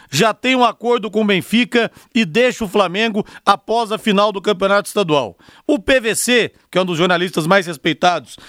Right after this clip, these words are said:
do Brasil, apurou a seguinte informação,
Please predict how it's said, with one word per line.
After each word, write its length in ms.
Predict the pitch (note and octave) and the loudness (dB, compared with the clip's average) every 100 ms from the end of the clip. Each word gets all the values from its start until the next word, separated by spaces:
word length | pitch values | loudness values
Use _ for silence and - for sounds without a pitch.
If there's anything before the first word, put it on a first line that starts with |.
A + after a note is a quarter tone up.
| - | -10
do 120 | D3+ | -4
Brasil, 480 | F#3 F3 B2+ G#3+ F3 - - | 0 0 0 -2 -2 -6 -4
apurou 440 | - G3 A#3+ A#3 B3 | 0 0 0 -2 -2
a 60 | |
seguinte 380 | - G#3 A#3+ A#3+ | -2 -2 -2 0
informação, 640 | G3+ A3+ A3+ F#3+ F3 C3+ | 0 0 0 -2 -2 -4